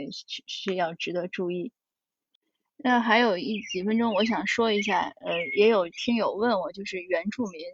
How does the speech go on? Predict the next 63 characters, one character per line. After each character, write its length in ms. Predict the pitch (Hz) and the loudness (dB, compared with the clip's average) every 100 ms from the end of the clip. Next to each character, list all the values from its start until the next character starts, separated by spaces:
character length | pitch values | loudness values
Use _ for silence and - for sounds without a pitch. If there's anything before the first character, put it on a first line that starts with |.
| 208 | -10
这 100 | 214 | -6
个 100 | 180 | -6
北 160 | 170 208 | -2 0
美 140 | 214 | 0
的 100 | 185 | -2
原 200 | 180 165 | -4 -6
住 120 | 190 202 | -8 -10
民。 80 | 170 170 - _ - - - - | -10 -14 -16 _ -20 -16 -16 4
北 120 | 240 | 8
美 120 | 277 | 10
的 100 | 214 | 10
原 200 | 208 190 | 8 6
住 120 | 233 254 | 4 2
民 200 | 190 202 | 2 2
呢， 120 | 214 | 0
最 280 | 214 262 220 | 2 2 2
初 180 | - 254 240 - - - | 0 0 0 -2 -6 2
哥 140 | 247 | 4
伦 160 | 247 247 | 4 2
布 180 | 226 233 - | 0 -2 -2
登 220 | 247 247 | 0 2
陆 220 | 254 214 | 2 2
的 140 | 180 | 0
时 200 | 185 170 | -2 -4
候 180 | 190 180 | -4 -4
呢， 100 | 165 170 - | -6 -8 -8
他 180 | 220 214 | -2 0
以 140 | 185 | 0
为 120 | 170 | 0
他 120 | 214 | 0
到 180 | 214 214 | 0 2
了 120 | 214 | 2
印 240 | 233 262 190 | 2 0 0
度， 160 | 180 | -4
所 120 | - 208 | -4 -4
以 60 | |
他 140 | 196 196 | -4 -6
叫， 100 | 208 - | -6 -6
他 160 | 214 214 | -4 -4
叫 180 | 208 | -4
他 100 | 190 | -4
们 160 | 196 202 | -6 -4
印 160 | 226 196 | -2 -2
第 100 | 208 | -2
安 160 | 220 226 | -4 -6
人。 220 | 180 - _ _ _ _ _ _ | -10 -14 _ _ _ _ _ _
呃， 220 | 190 190 180 _ | 0 0 -2 _
那 140 | 247 247 | 0 2
应 160 | 247 | 4
该 120 | 247 | 4
是 80 | 254 | 4
这 240 | 233 294 220 | 4 4 4
些 220 | - 190 | 4 2
年， 260 | 180 170 | 2 -2
应 80 | 196 | 0
该 140 | 214 220 | 0 0
七 180 | - | 0
八 140 | 240 240 | 4 4
十 160 | 233 | 4
年 180 | 196 190 | 0 0
代 160 | 220 202 | 2 2
以 120 | 156 | 0
后， 320 | - 240 208 | -2 -2 -2